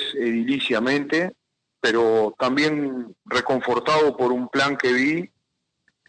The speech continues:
que seguramente en algún momento se va a llevar a cabo y somos nosotros los encargados de gestionar, este, que para que se lleve a cabo, tratar de, de producir recursos económicos, ¿no?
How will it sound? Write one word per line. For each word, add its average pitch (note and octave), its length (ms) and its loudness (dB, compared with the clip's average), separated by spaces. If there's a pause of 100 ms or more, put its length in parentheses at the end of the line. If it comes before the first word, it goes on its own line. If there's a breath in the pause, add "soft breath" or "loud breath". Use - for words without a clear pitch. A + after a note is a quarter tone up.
(140)
que G#2+ 420 2 (100)
seguramente B2+ 500 0
en B2 80 0
algún B2+ 180 0
momento B2+ 320 0
se B2+ 100 0
va A#2+ 60 2
a A2+ 120 -2
llevar A#2 200 0
a A2 100 -2
cabo C3+ 400 2
y C3+ 80 -4
somos B2 260 -4
nosotros B2 400 -4
los A#2+ 160 0
encargados A#2 500 2
de A#2 120 -2
gestionar, A2+ 380 -4 (760)
este, G#2+ 280 -4
que G2+ 800 0
para G#2+ 220 0
que G#2+ 140 -2
se A2+ 140 -4
lleve B2 200 2
a A2+ 80 0
cabo, B2 600 2
tratar A#2 360 0
de, G#2+ 540 0 (1500 loud breath)
de A#2 580 2
producir C3 460 2
recursos C3 600 2
económicos, B2+ 560 0
¿no? C3 160 -4